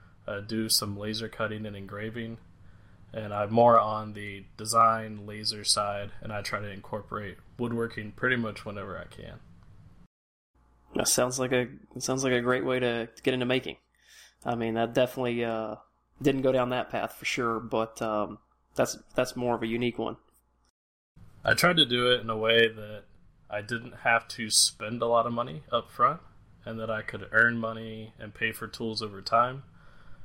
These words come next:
Speaker 1: So I'm virtually debt-free as far as shop stuff goes. So it's been a,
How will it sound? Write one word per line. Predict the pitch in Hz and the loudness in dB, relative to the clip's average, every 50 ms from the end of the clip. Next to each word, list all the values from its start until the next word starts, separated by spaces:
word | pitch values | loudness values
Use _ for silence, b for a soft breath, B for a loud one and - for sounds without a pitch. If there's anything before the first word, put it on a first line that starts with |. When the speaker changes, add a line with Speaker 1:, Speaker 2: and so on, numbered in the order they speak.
| b b - | b b 0
Speaker 1:
So | - - 107 107 107 107 104 104 107 107 110 107 107 - - - - - - | 2 4 6 6 6 6 6 2 0 -2 -2 -4 -6 -10 -16 -20 -10 -2 0
I'm | 117 113 110 107 104 | 0 0 0 -2 -4
virtually | 107 110 120 120 - - 131 123 117 120 117 | -4 -4 -4 -4 -6 -6 -2 0 0 0 0
debt-free | 110 107 107 113 113 - - - 127 127 131 120 104 | -2 -2 -2 -2 -2 -2 -4 0 2 4 4 4 4
as | 98 98 - - | 2 2 2 2
far | - 104 104 107 104 104 | 2 -2 -8 -8 -8 -10
as | 101 101 | -10 -10
shop | - - 113 110 104 - - | 2 4 4 4 4 2 -4
stuff | - - 92 92 - - | -10 -10 -12 -12 -14 -16
goes. | - 95 92 92 92 - | -16 -16 -14 -6 -2 -2
So | - - 101 107 | -2 -2 -6 -10
it's | 110 - - | -10 -10 -10
been | - 127 120 123 | -8 -8 -6 -6
a, | 120 120 120 117 - | -6 -6 -6 -8 -12